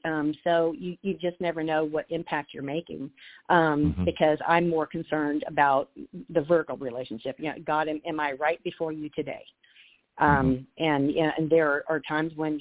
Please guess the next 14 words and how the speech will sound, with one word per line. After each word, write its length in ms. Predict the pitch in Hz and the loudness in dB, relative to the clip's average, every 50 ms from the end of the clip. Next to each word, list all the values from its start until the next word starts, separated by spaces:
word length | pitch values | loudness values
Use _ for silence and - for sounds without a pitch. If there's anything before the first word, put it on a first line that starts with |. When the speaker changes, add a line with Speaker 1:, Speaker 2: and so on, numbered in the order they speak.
| 147 - - | -8 -10 -8
Speaker 1:
you 100 | 175 160 | -4 -4
know, 100 | 147 143 | -4 -4
he'll 240 | 143 147 123 139 - | -4 -6 -8 -6 -2
say, 260 | - 139 139 135 131 - - - - - - - _ _ _ _ _ - | 0 2 2 2 0 -4 -8 -18 -20 -20 -20 -20 _ _ _ _ _ 0
"You 120 | 156 143 | 0 2
know, 420 | 135 143 156 170 156 135 135 147 135 - _ _ _ _ _ _ _ _ _ _ _ _ _ _ _ - | 2 4 4 4 4 4 2 0 -2 -6 _ _ _ _ _ _ _ _ _ _ _ _ _ _ _ -4
Speaker 2:
<laughs> 120 | - - | 0 2
Speaker 1:
you 400 | 220 220 180 - _ _ - - - | 2 2 0 -4 _ _ -10 -10 -2
probably 320 | - 190 170 165 - - - - | 2 2 2 2 0 -6 -4 -4
could 140 | 165 156 - | -4 -2 -2
have 160 | 131 135 131 - - _ _ _ _ _ - - | -2 -4 -6 -10 -18 _ _ _ _ _ -4 0
handled 320 | 185 180 175 170 143 - | 2 2 4 2 2 0
that 200 | - 120 - - | 0 -2 -2 -2
better." 380 | - 117 110 107 120 143 - | -2 -4 -2 -2 -4 -4 -6